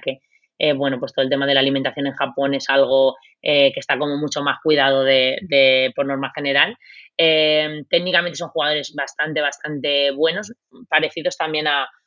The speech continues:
a lo que podemos encontrar por, por Europa. Eh, quizá no hay jugadores, eh, que, que tengan buen uno contra uno, que,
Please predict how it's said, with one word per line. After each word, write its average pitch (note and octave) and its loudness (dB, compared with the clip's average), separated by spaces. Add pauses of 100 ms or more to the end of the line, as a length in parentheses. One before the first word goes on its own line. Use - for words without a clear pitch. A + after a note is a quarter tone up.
(120)
a E3 2
lo E3 2
que E3+ 0
podemos E3 -2
encontrar E3 -2
por, D#3 0
por D#3+ 2
Europa. D#3+ 0 (320)
Eh, E3+ 4
quizá G3+ 0 (220)
no F#3+ -6
hay F#3+ -2
jugadores, E3 -4
eh, D3 -6
que, C#3 -2
que C#3 -10
tengan D#3 -4
buen D3+ -2
uno D3 -6
contra C#3 -2
uno, D3+ -2
que, C#3 -8